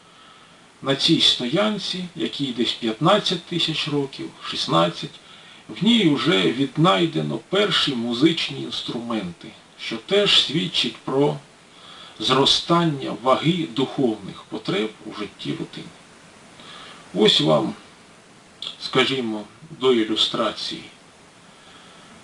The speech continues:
керамічна статуетка, так звана Венера. Ну, ви ж розумієте, що ніяка це не Венера, просто сучасні археологи так її назвали.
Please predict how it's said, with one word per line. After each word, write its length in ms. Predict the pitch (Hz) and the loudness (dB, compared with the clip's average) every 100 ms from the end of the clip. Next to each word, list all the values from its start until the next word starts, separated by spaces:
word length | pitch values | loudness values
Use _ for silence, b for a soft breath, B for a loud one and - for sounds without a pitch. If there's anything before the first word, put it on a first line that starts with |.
| - - - - - - B B B | -20 -20 -20 -20 -20 -20 B B B
керамічна 720 | 143 139 135 113 95 - - | 2 2 0 -6 -10 -12 -10
статуетка, 880 | - - 117 156 214 254 - - 175 | -10 -10 -8 -4 -4 -6 -12 -14 -12
так 180 | - 113 | -10 -10
звана 380 | 113 139 127 110 | -4 0 0 0
Венера. 520 | 104 127 - - 151 | -6 -6 -6 -4 -4
Ну, 100 | 156 | -2
ви 80 | 151 | -4
ж 80 | 131 | -6
розумієте, 500 | 117 120 110 104 107 | -6 -6 -6 -8 -8
що 180 | - 117 | -6 -6
ніяка 380 | 113 107 - | -4 -6 -8
це 180 | 107 123 | -10 -10
не 120 | 104 104 | -10 -6
Венера, 380 | 131 190 214 175 | -2 0 0 -2
просто 400 | - - - 110 - - - - - | -4 -8 -6 -8 -10 -18 -16 -12 -2
сучасні 520 | 143 139 113 - 110 | 0 2 0 -2 -8
археологи 640 | 95 - - 65 - - - | -10 -10 -8 -8 -8 -12 -8
так 160 | - - - | -10 -10 -16
її 140 | - - | -16 -14
назвали. 480 | 87 - 160 220 | -14 -6 -4 -4